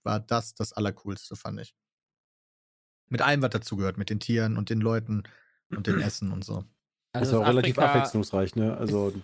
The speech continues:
Speaker 1: Ja, total.
Speaker 3: Südafrika jetzt cooler als die Seychellen?
Speaker 1: Ja. Also
Speaker 3: Okay.
Speaker 1: finde ich
Speaker 4: Warum?
Speaker 1: persönlich, aber Seychellen ist halt auch eine Insel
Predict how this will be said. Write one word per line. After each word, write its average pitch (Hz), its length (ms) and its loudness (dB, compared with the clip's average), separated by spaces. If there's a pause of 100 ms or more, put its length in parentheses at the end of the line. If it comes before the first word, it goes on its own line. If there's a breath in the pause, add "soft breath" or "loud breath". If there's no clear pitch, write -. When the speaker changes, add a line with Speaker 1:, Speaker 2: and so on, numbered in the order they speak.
(160)
Speaker 1:
Ja, 113 180 0
total. 117 280 0
Speaker 3:
Südafrika 151 360 0
jetzt 131 260 -4
cooler 160 320 0
als 202 200 -4
die 214 80 -6
Seychellen? 220 600 -6 (160)
Speaker 1:
Ja. - 220 0 (1800)
Also 147 160 2
Speaker 3:
Okay. 151 100 0
Speaker 1:
finde 180 140 4
ich 139 60 8
Speaker 4:
Warum? 143 120 6
Speaker 1:
persönlich, 180 720 2 (320 soft breath)
aber 170 640 2 (1400)
Seychellen 196 520 2
ist 202 220 -2
halt 202 200 0
auch 175 300 0
eine 143 240 0
Insel 196 680 0